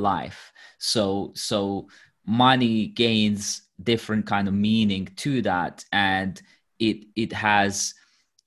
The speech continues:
integral value to it as well, based on what people have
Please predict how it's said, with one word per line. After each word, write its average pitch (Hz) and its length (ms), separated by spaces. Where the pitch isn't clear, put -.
integral 110 1080
value 104 720
to 135 260
it - 360
as 101 240
well, 98 480
based 110 380
on 101 500
what 104 640
people 113 540
have 98 160